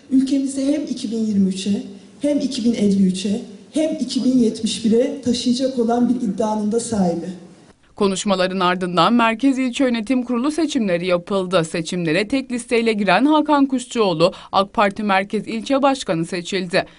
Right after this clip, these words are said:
Speaker 2: Seçimlerin ardından Merkez İlçe Başkanı Hakan Kuşçuoğlu mikrofonumuza kongreyi değerlendirdi.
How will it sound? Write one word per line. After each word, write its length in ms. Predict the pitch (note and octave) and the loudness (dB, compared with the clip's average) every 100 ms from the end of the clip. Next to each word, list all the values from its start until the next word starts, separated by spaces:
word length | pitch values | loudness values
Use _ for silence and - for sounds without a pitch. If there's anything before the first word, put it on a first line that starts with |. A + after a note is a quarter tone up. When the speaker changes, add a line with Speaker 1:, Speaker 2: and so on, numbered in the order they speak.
| - - | -20 -6
Speaker 2:
Seçimlerin 580 | F#3 E3+ F#3 F3 E3+ | -4 -4 -4 -2 0
ardından 540 | F3 D#3+ E3+ E3 D#3 A#3 | 0 2 0 2 2 4
Merkez 380 | A3+ A3+ B3 A3+ | 2 0 -4 -4
İlçe 260 | A3 A#3 | -2 0
Başkanı 380 | A3 A3 A3+ A3 | 2 2 -2 0
Hakan 420 | G#3+ F3 A3+ C4+ | 0 2 2 0
Kuşçuoğlu 500 | D4 C#4+ - C#4 C4+ | 0 -4 -2 0 0
mikrofonumuza 720 | B3+ B3+ B3+ B3 B3 A#3+ A#3+ D#4+ | 0 0 -2 -2 -2 -2 -2 0
kongreyi 540 | E4 C#4 G3+ D#3 E3 | 2 2 2 0 0
değerlendirdi. 840 | E3+ F3 F3 E3+ F3 F3+ F3 E3+ | 2 2 0 0 0 -2 0 -2